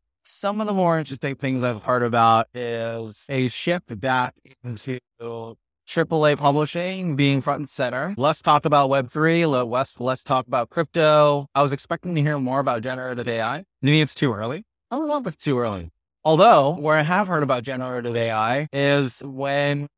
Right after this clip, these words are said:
you have people who are throwing a lot of the buzzwords around and combining everything together and saying Web three and generative A I in the same sentence, and I've heard that a lot.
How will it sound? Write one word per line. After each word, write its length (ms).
you 100
have 240
people 160
who 80
are 180
throwing 240
a 80
lot 180
of 80
the 60
buzzwords 460
around 240
and 100
combining 460
everything 340
together 420
and 240
saying 440
Web 200
three 300
and 160
generative 480
A 120
I 180
in 120
the 80
same 260
sentence, 380
and 140
I've 140
heard 240
that 140
a 40
lot. 340